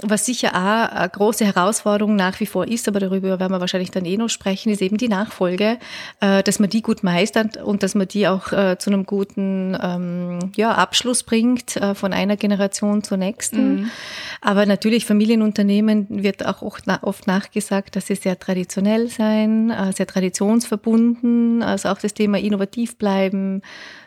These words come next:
Speaker 1: auf den Digitalisierungszug aufspringen. Die Dinge sind natürlich auch essentiell
Speaker 2: Mhm.
Speaker 1: und die werden
Speaker 2: Und
Speaker 1: auch einen Beitrag
Speaker 2: Herausforderungen.
Speaker 1: leisten. Ganz genau, die werden auch einen Beitrag
Speaker 2: Mhm.
Speaker 1: leisten, ob's oder wie's den Familienunternehmen dann in Zukunft
Speaker 2: Mhm.
Speaker 1: gehen wird. Mhm.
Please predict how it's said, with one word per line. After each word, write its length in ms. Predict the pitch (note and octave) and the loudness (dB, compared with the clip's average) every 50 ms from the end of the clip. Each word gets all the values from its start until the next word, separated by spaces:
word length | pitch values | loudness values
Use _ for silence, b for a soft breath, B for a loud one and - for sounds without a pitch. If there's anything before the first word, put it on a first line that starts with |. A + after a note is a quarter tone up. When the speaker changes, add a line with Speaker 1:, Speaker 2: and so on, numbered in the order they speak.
| B _ G#3 | B _ -8
Speaker 1:
auf 120 | - - | -8 -2
den 160 | - G#3 F3+ | -2 0 0
Digitalisierungszug 920 | G3+ F#3 G3 F#3+ - F#3 F3+ F3+ - - A#3 G#3+ G#3 - - A3 G3+ - | 0 -2 -2 0 0 0 0 0 0 2 2 2 2 0 0 -2 -2 0
aufspringen. 1000 | G3+ F#3 F3+ F3+ F#3 - - - - - - G3 F#3 F#3 F#3 F#3 F#3 F3+ F#3 F3+ | 2 2 2 2 2 0 -4 -6 -6 -6 -6 -4 -2 -2 0 -2 -2 -2 -4 -4
Die 120 | - G#3 G3 | -4 -4 -4
Dinge 300 | - G#3 G3+ G#3+ G#3 G3 | 0 2 2 2 2 2
sind 160 | - G#3+ G3+ | 2 2 2
natürlich 380 | G3 F#3 - F#3 F#3+ F#3 - | 2 0 0 -2 -2 0 2
auch 120 | F#3 G3 G#3+ | 2 2 4
essentiell 840 | G3 E3+ E3+ - - E3 F3 - - F#3 E3+ F3 F3 G3+ A#3+ C#4+ D4 B B B B B | 2 2 0 0 -2 -2 -2 -4 -4 -4 -4 -2 0 0 0 0 -2 B B B B B
Speaker 2:
Mhm. 140 | G3 G3+ F#3+ | -4 -4 -2
Speaker 1:
und 120 | G3+ G#3+ G#3+ | -2 -2 0
die 20 | G3 | 2
werden 200 | G3+ G3+ G#3 - | 2 2 4 4
Speaker 2:
Und 40 | |
Speaker 1:
auch 60 | F#3 F#3 | 4 4
einen 140 | G3 G#3 | 4 4
Beitrag 100 | G#3 G3+ | 4 4
Speaker 2:
Herausforderungen. 480 | F#3 F3 E3+ F3 F#3 F#3 F3 F3+ F#3 F#3 | 4 4 4 2 2 0 0 0 2 2
Speaker 1:
leisten. 500 | F3+ E3+ E3+ F3 F3+ F#3+ - - G3+ F#3 | 2 2 2 0 0 -2 -6 -8 -10 -4
Ganz 260 | - G3 G#3+ B3+ - | -2 0 -2 -2 -2
genau, 320 | - C#4 B3 G#3+ F#3+ F#3 F#3 | -2 -2 0 2 2 0 0
die 80 | F#3+ | 0
werden 140 | F#3 F#3+ G3+ | 0 0 0
auch 60 | G#3 | 2
einen 100 | G#3+ A3 | 2 2
Beitrag 320 | - G3 G#3 G#3+ F#3+ F#3 F#3 | 2 2 2 2 0 0 2
Speaker 2:
Mhm. 80 | G#3 | 2
Speaker 1:
leisten, 480 | G3 G3 G3 A3 A3 - - A#3 A3+ - | 2 4 2 2 0 -2 -2 -2 -2 0
ob's 420 | - G3 G#3 - - - - - | -2 -4 -6 -6 -8 -8 -6 -2
oder 200 | - G3+ G3+ F#3 | 0 0 2 2
wie's 140 | A3+ A#3+ - | 2 0 2
den 120 | - G#3+ | 0 0
Familienunternehmen 800 | G#3 A3+ G#3 G3+ A3 A#3 A3+ G#3+ G3+ G#3 G#3+ G#3 G#3 G#3 G#3+ G#3 | 2 2 2 2 4 2 2 2 2 2 2 2 2 2 2 2
dann 100 | G3+ G3 | 2 2
in 120 | G3 F#3+ | 2 0
Zukunft 420 | - - G#3 - - G#3+ G3+ - - | -2 -6 -10 -4 -4 -4 -2 0 2
Speaker 2:
Mhm. 80 | G3+ | 2
Speaker 1:
gehen 300 | G3 G3 G3+ G#3 G#3 - F#3 | 2 2 2 0 -2 -2 -4
wird. 280 | E3+ E3+ E3+ - - _ _ _ _ _ | -6 -6 -6 -8 -12 _ _ _ _ _
Mhm. 320 | G#3 G3+ G3+ - A#3+ B3 | -6 -6 -4 -4 -6 -8